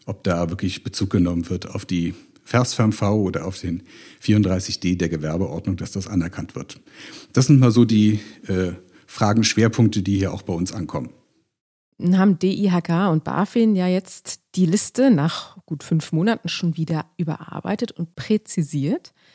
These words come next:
Speaker 2: Was sind denn da die Hauptänderungen, die es gibt im Vergleich zum, zum Vorgängermodell?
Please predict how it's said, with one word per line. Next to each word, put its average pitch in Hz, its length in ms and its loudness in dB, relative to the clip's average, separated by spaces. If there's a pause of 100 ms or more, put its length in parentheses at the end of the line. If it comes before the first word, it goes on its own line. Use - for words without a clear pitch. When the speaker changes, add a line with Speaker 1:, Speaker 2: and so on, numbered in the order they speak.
(300)
Speaker 2:
Was 180 180 0
sind 311 200 6
denn 262 100 6
da 196 160 4
die 185 240 -2
Hauptänderungen, 147 1000 2
die 143 80 -6
es - 100 -6
gibt - 160 -8
im 156 80 -18
Vergleich - 300 -6
zum, 139 360 -4
zum 147 200 -4
Vorgängermodell? 139 1000 -2